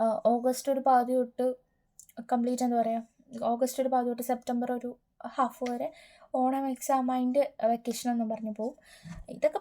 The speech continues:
പെട്ടെന്ന് പോവും. നമ്മൾ വിചാരിക്കും, "അയ്യോ കുറേ ടൈം ഉണ്ടല്ലോ" എന്നൊക്കെ വിചാരിച്ചിങ്ങനെ ഇരിക്കുമ്പോഴായിരിക്കും പെട്ടെന്ന് ഒരു ദിവസം വന്നിട്ട്, ആ, എന്താ പറയുക, നമ്മുടെ മോഡൽ എക്സാം ആയി എന്നറിയുന്നത്. അത് കുറച്ചുകൂടെ ഒരു ടഫ് ലെവലായിട്ടുള്ള കാര്യമായിരിക്കും.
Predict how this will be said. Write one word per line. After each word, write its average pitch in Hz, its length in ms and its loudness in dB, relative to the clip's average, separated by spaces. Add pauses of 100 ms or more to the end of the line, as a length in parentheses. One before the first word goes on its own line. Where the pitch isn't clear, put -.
പെട്ടെന്ന് 339 800 2
പോവും. 240 260 2
നമ്മൾ 240 320 4
വിചാരിക്കും, 285 560 2
"അയ്യോ 285 180 0
കുറേ 285 400 4
ടൈം 269 220 4
ഉണ്ടല്ലോ" 269 280 -2
എന്നൊക്കെ 277 220 -4
വിചാരിച്ചിങ്ങനെ 254 580 -2
ഇരിക്കുമ്പോഴായിരിക്കും 247 880 -2
പെട്ടെന്ന് 262 420 -2
ഒരു 254 80 2
ദിവസം 247 220 0
വന്നിട്ട്, 233 280 -2 (680)
ആ, 214 40 10 (160)
എന്താ 226 160 2
പറയുക, 220 260 4
നമ്മുടെ 226 220 4
മോഡൽ 220 320 2
എക്സാം 233 360 0
ആയി 202 140 -2
എന്നറിയുന്നത്. 202 600 -6 (120)
അത് 247 180 0
കുറച്ചുകൂടെ 294 560 0
ഒരു 285 220 -2 (120)
ടഫ് 247 260 0
ലെവലായിട്ടുള്ള 240 680 0
കാര്യമായിരിക്കും. 202 580 -4